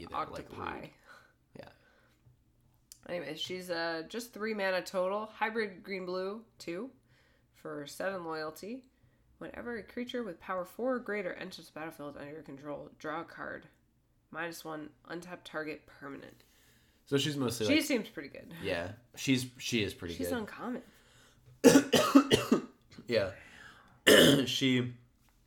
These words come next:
Speaker 1: ramps you, essentially, right? Ramps you and then keeps the cards flowing. Um, you're probably gonna untap land. Uh, you could certainly use to give a creature vigilance, um, but I, I think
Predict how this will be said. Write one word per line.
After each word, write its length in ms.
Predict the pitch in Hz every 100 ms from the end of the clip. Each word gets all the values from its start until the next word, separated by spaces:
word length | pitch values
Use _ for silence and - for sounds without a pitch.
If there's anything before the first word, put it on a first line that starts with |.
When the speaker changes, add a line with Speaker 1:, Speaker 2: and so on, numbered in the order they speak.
| - - - - 107
Speaker 1:
ramps 420 | 101 104 104 -
you, 140 | 92
essentially, 440 | 85 90 95 - 85
right? 280 | 98 101 - - - - - -
Ramps 320 | 104 104 -
you 80 | 110
and 100 | 98
then 100 | 98
keeps 200 | 101 95
the 60 | 107
cards 300 | - 95 -
flowing. 380 | 95 98 104 113 -
Um, 180 | 98 95
you're 100 | 104
probably 280 | 110 101 101
gonna 160 | 92
untap 300 | 190 101 92
land. 440 | 80 78 92 104 104 - - - - - -
Uh, 180 | 95 87
you 100 | 110
could 240 | - 139
certainly 300 | 135 117 110
use 300 | 104 104 104 123 -
to 100 | -
give 140 | - 101
a 60 |
creature 260 | 95 101 92
vigilance, 680 | 95 92 85 87 104 - - _ _ _ - -
um, 300 | 95 85 -
but 80 | 104
I, 220 | 92 87 -
I 100 | 87
think 480 | - 95 220 -